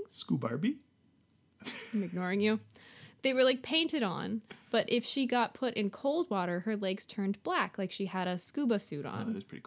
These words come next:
Speaker 2: If
Speaker 1: cool.
Speaker 2: you put her in warm water, they were clear, and it was like she was just swimming in warm water. So I was picturing this, and I was like, "Do I want her in the black leggings or, like,
Speaker 1: Ah.
Speaker 2: bare?" And I was like, "No, I want it to be warm." So it became a tropical-ish
Speaker 1: Gotcha.
Speaker 2: beach.
Speaker 1: Snorkeling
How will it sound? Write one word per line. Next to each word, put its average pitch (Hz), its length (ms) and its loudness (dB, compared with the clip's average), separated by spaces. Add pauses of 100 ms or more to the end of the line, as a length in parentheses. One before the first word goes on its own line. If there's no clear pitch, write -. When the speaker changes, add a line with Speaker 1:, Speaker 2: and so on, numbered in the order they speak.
Speaker 2:
If 226 60 4
Speaker 1:
cool. - 60 0
Speaker 2:
you 233 80 4
put 269 160 0
her 254 80 2
in 226 140 4
warm 294 260 0
water, 190 340 0
they 196 220 2
were 202 100 0
clear, 202 480 0
and 185 100 -2
it - 120 -4
was 185 160 -2
like 175 160 0
she - 120 -4
was 190 140 0
just 190 200 -6
swimming 190 340 0
in 185 140 2
warm 180 180 0
water. 233 440 0 (460)
So - 180 2
I 247 100 6
was 247 180 0
picturing 277 580 0
this, 240 280 2
and 208 100 0
I - 20 0
was 196 140 0
like, 196 200 2
"Do 196 120 0
I 196 100 4
want 233 280 0
her 247 120 4
in 226 140 6
the 208 60 6
black 220 360 -2
leggings 370 480 0 (260)
or, 254 120 6
like, 240 240 6
Speaker 1:
Ah. 202 80 -6
Speaker 2:
bare?" 285 240 6
And 220 80 2
I - 20 4
was 226 140 2
like, 269 180 -2
"No, 370 100 2
I 349 100 4
want 359 140 2
it 359 80 -4
to - 120 -16
be 320 100 4
warm." 277 440 -2 (460)
So 226 300 2
it 190 160 0
became 233 400 2
a 233 40 0
tropical-ish 185 800 -4
Speaker 1:
Gotcha. - 40 -12
Speaker 2:
beach. - 460 -10 (480)
Speaker 1:
Snorkeling 127 800 0